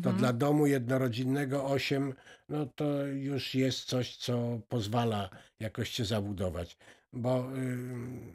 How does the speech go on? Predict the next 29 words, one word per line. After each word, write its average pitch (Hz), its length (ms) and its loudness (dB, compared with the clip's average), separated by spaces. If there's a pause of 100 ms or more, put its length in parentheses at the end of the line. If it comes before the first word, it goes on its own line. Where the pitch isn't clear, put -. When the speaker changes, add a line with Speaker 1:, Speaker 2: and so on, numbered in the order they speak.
(220)
Speaker 1:
chyba, 165 360 2
chyba 208 480 6
najniższa 147 720 6
jest 110 240 0
dwanaście, 107 760 -4 (460)
e, 95 260 -8 (180)
w 110 40 -10
ogóle 107 340 -6
możliwa, 104 640 -2
Speaker 2:
Mhm. 151 460 -6
Speaker 1:
e, 98 360 -8
zabudowa, 101 840 -4
ale, 120 440 -6
ale 135 240 -2
nie 165 140 0
wiem, 135 200 0
czy 131 200 0
nie 123 160 2
szesnaście. 110 640 -4
To 170 220 2
w - 100 -12
planie 127 360 6
trzeba 104 260 0
spojrzeć, 98 500 -4
bo 104 120 -12
to - 160 -6
projektanci 117 760 0
generalnie 107 580 0
wiedzą, 95 340 -4